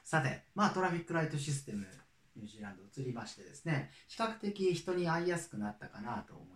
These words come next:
ます。で、まあ、私もですね、えー、先日、うー、かなり久しぶりにレイトンさんと直接フェイストゥフェイスでお会いする機会がありました。まあ、数ヶ月ぶりでしたので、ロッ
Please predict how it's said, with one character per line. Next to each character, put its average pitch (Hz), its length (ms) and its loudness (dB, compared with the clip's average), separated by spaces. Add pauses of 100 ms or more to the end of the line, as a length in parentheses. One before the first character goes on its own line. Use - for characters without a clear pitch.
(140)
ま - 120 -20
す。 - 140 -20 (960)
で、 143 560 4
ま 208 100 8
あ、 - 20 8
私 170 320 2
も 170 140 2
で 110 80 -2
す - 140 -8
ね、 165 300 4 (280)
え - 20 -6
ー、 - 80 -12
先 135 140 2
日、 131 260 2
う 127 160 -4 (680)
ー、 139 400 6 (180)
か - 140 -2
な - 80 4
り 135 60 4
久 - 140 -2
し 127 120 -2
ぶ 110 80 -6
り 107 120 -4
に 107 60 2
レ 139 120 8
イ 135 60 4
ト 104 80 -6
ン 101 60 -10
さ - 140 -16
ん 87 100 -18
と - 200 -20 (260)
直 101 340 -16
接 156 300 -4
フ 135 200 -2
ェ - 20 2
イ 131 40 2
ス - 120 -4
ト 135 80 -2
ゥ 131 60 0
フ 127 60 -4
ェ 110 60 -4
イ - 20 -6
ス - 60 -8
で - 60 -14 (120)
お 98 40 -14
会 101 120 -6
い - 20 -6
す - 140 -12
る - 140 -16
機 - 80 -20
会 - 240 -14
が - 120 -18
あ - 140 -18
り 101 100 -14
ま 90 140 -18
し - 80 -14
た。 139 80 -6
ま 170 120 6
あ、 - 140 2 (280)
数 - 260 0
ヶ 175 160 0
月 143 400 4
ぶ 120 80 -6
り 117 140 -2
で 107 80 -4
し - 100 -6
た 95 80 -14
の 87 120 -14
で、 90 100 -16
ロ 92 80 -18
ッ - 20 -20